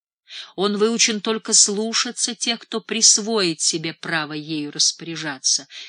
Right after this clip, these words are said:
не спрашивая согласий, кто обходится с ним круто, и ни за что не поверит вчерашним господам, вдруг заговорившим обходительно. «Что-то хитрят, бари», — скажет он.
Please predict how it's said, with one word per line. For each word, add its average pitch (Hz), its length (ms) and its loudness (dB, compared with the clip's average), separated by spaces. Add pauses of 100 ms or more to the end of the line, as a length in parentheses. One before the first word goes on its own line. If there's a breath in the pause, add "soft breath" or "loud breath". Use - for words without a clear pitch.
(100)
не 175 140 -2
спрашивая 165 640 0
согласий, 190 800 0 (320)
кто 175 240 -4
обходится 180 640 -2
с - 120 4
ним 196 200 -4
круто, 156 640 -10 (580)
и 190 120 -2
ни 202 120 4
за 208 160 4
что 240 300 2
не 254 120 0
поверит 208 560 2
вчерашним 190 680 2
господам, 180 680 0 (300 loud breath)
вдруг 202 520 0
заговорившим 180 840 2
обходительно. 151 880 -6 (680 loud breath)
«Что-то - 560 -2
хитрят, 233 680 2
бари», — 180 380 2
скажет 143 560 -2
он. 135 280 -12